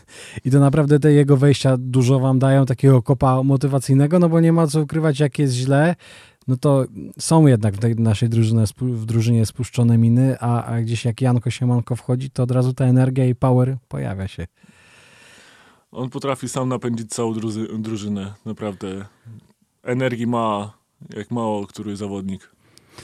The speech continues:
Speaker 1: Y, a kto oprócz niego według ciebie jest taką właśnie postacią pozytywną w zespole, która potrafi podnieść zespół, gdy, gdy źle idzie?
Speaker 2: Ale pytasz się o lidera, czy
Speaker 1: Tak,
Speaker 2: o
Speaker 1: o
Speaker 2: taką
Speaker 1: takiego lidera, ale niekoniecznie teraz siatkarskiego, bardziej takiego mentalnego.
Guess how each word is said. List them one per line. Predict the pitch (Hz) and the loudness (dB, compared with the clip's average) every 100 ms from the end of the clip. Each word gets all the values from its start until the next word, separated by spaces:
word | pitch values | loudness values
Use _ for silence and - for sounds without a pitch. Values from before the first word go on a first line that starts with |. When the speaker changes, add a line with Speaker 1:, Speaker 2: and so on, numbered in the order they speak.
| - - - - | -20 -20 -12 -4
Speaker 1:
Y, | 123 - | -4 -4
a | 151 | -8
kto | - 247 | -4 -2
oprócz | 147 120 113 110 | -2 -4 -4 -2
niego | 101 101 | 0 -2
według | 101 104 | -2 -4
ciebie | - 101 | -2 0
jest | 101 - | 0 -2
taką | 104 113 | -2 0
właśnie | 110 - 113 | 0 -2 -2
postacią | 113 - 117 120 | -2 -2 -2 -2
pozytywną | 110 113 110 139 131 127 | 0 0 0 2 2 2
w | |
zespole, | 120 - 139 131 | 0 -2 0 0
która | - 127 | 0 -2
potrafi | - 127 131 - 123 120 - _ - 131 | -2 -2 -2 0 -2 -2 -6 _ -20 -2
podnieść | 139 120 123 110 - | 0 2 2 2 -4
zespół, | 120 120 113 - 110 | -4 -4 -4 -4 -6
gdy, | 110 113 110 107 110 | -2 0 0 -2 -4
gdy | 107 107 | -2 0
źle | 101 101 | 0 -2
idzie? | 95 92 95 _ _ _ _ | -2 -6 -8 _ _ _ _
Speaker 2:
Ale | 110 110 | -8 -8
pytasz | - - 107 | -6 -8 -8
się | - 120 | -6 -6
o | |
lidera, | 120 117 123 135 151 | -6 -4 -4 -2 -4
czy | 143 - | -6 0
Speaker 1:
Tak, | 170 123 | 2 4
Speaker 2:
o | |
Speaker 1:
o | |
Speaker 2:
taką | 170 | 4
Speaker 1:
takiego | 214 247 220 226 196 202 165 | 2 4 6 6 4 0 -4
lidera, | 180 175 202 214 165 | -4 -2 -2 -2 -2
ale | 175 180 | 0 0
niekoniecznie | 185 175 180 190 - 175 | -2 -2 -2 -2 -2 0
teraz | 175 170 | 0 0
siatkarskiego, | - 160 - 139 - 95 92 | -2 -4 -2 -4 -2 -4 -2
bardziej | 104 139 147 | -2 0 0
takiego | 143 131 147 143 | -2 -2 0 2
mentalnego. | 139 139 127 107 90 | 2 2 0 0 -2